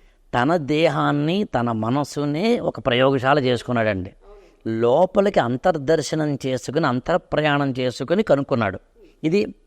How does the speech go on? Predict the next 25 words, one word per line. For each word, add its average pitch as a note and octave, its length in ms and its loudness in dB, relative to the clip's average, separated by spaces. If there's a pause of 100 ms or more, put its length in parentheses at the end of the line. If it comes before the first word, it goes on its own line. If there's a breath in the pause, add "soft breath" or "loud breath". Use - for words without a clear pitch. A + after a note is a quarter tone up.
(180)
ప్రాచీన E3+ 680 0 (420)
ఋషులు G3 300 2
చేసిన E3+ 280 2
పని. G#2 180 -6 (760 soft breath)
క్రమక్రమంగా G#3+ 680 2
ఎప్పుడైతే E3 440 0
బయట C3+ 460 -2
ఎప్-, - 360 -4
మనకి C3+ 260 0
apparatus D3+ 580 0
వచ్చినాయో, G#2 500 -6 (380)
బయట D#3 260 2
ఎప్పుడైతే F3+ 380 2
మనకి D#3 260 0
ప్రయోగశాలలు D3 680 0
వచ్చినాయో, A2+ 440 -4 (280)
బయట D#3 200 2
laboratories D#3 720 0
వచ్చినాయో, A#2 460 -6 (320)
అంటే D3 140 2
ఇదివరకు D#3+ 640 0 (220 soft breath)
సెల్ C#3+ 340 0
ఫోన్ F#3+ 380 -2
లేని E3+ 240 0
రోజుల్లో D3 720 -2